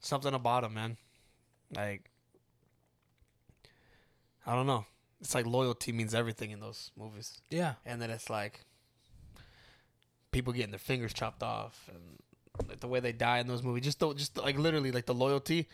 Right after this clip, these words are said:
Speaker 2: Yeah.
Speaker 1: in those movies is crazy. You watch it, um, you see, I don't know, it's just young Al Pacino, De Niro when he's a little younger.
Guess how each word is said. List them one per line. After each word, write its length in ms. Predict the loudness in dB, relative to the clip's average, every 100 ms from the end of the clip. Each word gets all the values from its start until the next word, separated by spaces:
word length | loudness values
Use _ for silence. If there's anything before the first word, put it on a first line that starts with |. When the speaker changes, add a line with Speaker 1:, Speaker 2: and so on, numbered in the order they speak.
| -12 -14
Speaker 2:
Yeah. 240 | -4 -2 -2 2
Speaker 1:
in 80 | 4
those 140 | 4
movies 340 | 4 4 4 2
is 120 | 0
crazy. 520 | 2 4 4 2 0 -2 -2
You 100 | 2
watch 320 | 4 4 2
it, 200 | 0 -2 -8 -20 -20 _ _ _ -6
um, 460 | -4 -4 -6 -10 -16 _ _ _ _ _ _ _ -4
you 100 | 0
see, 640 | 2 2 2 2 2 -2 -6 -18 _ _ _ _ _ _ _ _ _ _ _ _ _ -6
I 40 |
don't 100 | 0
know, 80 | 0
it's 120 | 0
just 160 | -2 2
young 260 | 2 2 0
Al 120 | 0
Pacino, 600 | 0 -2 0 0 0 -2 -8 -20 -20 _ -8
De 120 | -2
Niro 320 | 2 4 4
when 120 | 2
he's 160 | 0 0
a 60 | 2
little 180 | 2 4
younger. 460 | 2 0 -2 -2